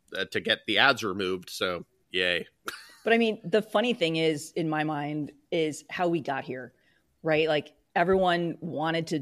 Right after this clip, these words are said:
Speaker 2: be in streaming to compete with Netflix. So everyone spent an insane amount of money to try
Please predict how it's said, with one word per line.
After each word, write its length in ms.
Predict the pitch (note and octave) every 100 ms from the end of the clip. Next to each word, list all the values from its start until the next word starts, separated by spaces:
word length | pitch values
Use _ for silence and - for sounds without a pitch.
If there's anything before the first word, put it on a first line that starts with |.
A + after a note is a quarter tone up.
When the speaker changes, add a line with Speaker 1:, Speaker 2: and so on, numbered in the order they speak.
| -
Speaker 2:
be 280 | D#3+ D#3 D#3
in 140 | C#3+ D3
streaming 480 | - E3+ D#3+ D#3
to 80 | C#3+
compete 400 | D3 C#3 F3 D#3+
with 160 | D3+ C#3
Netflix. 420 | E3 D#3 C#3 C3+
So 200 | - C#3+
everyone 400 | D#3+ D3 D3+ D3+
spent 400 | - - E3 D#3 - _ _ -
an 120 | E3
insane 560 | D#3 D#3+ - - F#3+ G#3
amount 320 | F#3 E3+ E3
of 60 | C#3
money 480 | C#3+ D#3+ C#3 C#3 - - _
to 100 | -
try 520 | E3 - E3+ F3 F3